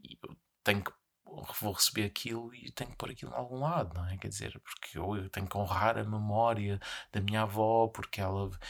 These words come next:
tinha este móvel e ela eventualmente até gostava muito dele, eu nem, nem sequer faço a mínima ideia se ela gostava ou não, mas era dela, não é? E aquilo que nós precisamos de, de ver é que, ok, eu posso receber esse móvel, mas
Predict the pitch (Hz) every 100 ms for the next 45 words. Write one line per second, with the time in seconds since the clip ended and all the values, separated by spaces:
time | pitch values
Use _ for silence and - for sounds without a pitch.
0 | - - 107 101 - 107 104 107 98 104
1 | 98 90 85 87 90 90 95 92 98 92
2 | 98 95 98 98 98 98 - 104 110 127
3 | 143 151 110 85 - - 78 - - -
4 | 95 92 101 101 95 113 117 117 - 127
5 | 135 131 185 110 92 - - - - -
6 | 95 90 95 123 98 82 80 87 - -
7 | - - - - - 85 123 110 107 98
8 | - - 98 92 90 87 92 90 - 90
9 | 98 101 101 - - 147 - - 139 110
10 | - - - 98 98 _ - _ - 107
11 | - 113 - - 104 95 - 98 98 110
12 | 107 107